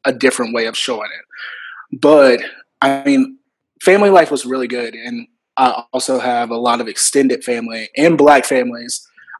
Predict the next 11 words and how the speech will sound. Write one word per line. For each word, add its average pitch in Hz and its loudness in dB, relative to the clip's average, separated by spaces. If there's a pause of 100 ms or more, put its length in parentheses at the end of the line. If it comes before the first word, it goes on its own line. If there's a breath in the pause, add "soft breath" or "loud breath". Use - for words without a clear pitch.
Um, 233 -2 (540)
your 175 4
whole 156 6
family 147 2
is 131 -6
your 131 -6
family. 131 -4
You 127 -4
know 139 -4
everyone. 123 -10
So 123 -6